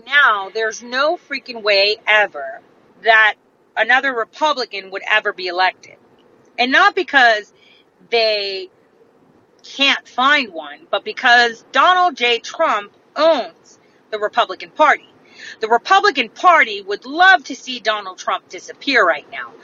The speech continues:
They would totally love that, because then they can go back to the good old days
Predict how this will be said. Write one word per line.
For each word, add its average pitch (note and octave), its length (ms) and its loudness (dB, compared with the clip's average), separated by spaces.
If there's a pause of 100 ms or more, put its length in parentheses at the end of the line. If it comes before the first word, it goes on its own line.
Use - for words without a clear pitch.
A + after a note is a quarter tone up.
(220)
They E4+ 120 6
would C4+ 180 0
totally D4+ 440 2
love A3 260 2
that, - 560 -12
because A#3+ 240 -4
then F4 200 2
they F#4 180 4
can D4+ 180 -8
go C#4 180 2
back A#3 340 2
to - 120 -16
the G#3+ 80 -12
good F4 240 -6
old A#3 240 -2
days F3+ 420 -12